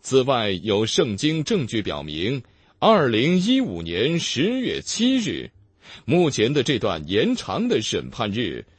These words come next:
很可能会结束。那一天很可能就是世界末日。对此，你若有疑问，请发送电子邮件到ebible fellowship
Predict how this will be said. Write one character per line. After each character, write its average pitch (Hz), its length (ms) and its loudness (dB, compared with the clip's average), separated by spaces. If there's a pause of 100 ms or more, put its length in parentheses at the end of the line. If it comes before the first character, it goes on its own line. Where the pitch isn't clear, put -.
(120)
很 135 340 2
可 78 240 -6
能 90 240 -4
会 82 220 -4
结 80 360 -6
束。 87 380 -4 (880)
那 180 140 4
一 127 260 2
天 101 380 0 (420)
很 160 260 4
可 113 240 2
能 117 160 0
就 131 180 0
是 87 380 -6 (100)
世 131 480 -2
界 107 260 -2
末 135 440 0
日。 87 340 -6 (880)
对 131 180 4
此， 71 420 -6 (340)
你 127 200 2
若 175 200 2
有 101 140 0
疑 87 240 -4
问， 85 280 -2 (280)
请 127 200 0
发 196 140 0
送 120 300 0
电 208 240 0
子 80 120 -8
邮 73 160 -4
件 127 220 -2
到 73 340 -6 (560)
ebible 135 600 0
fellowship 214 680 -2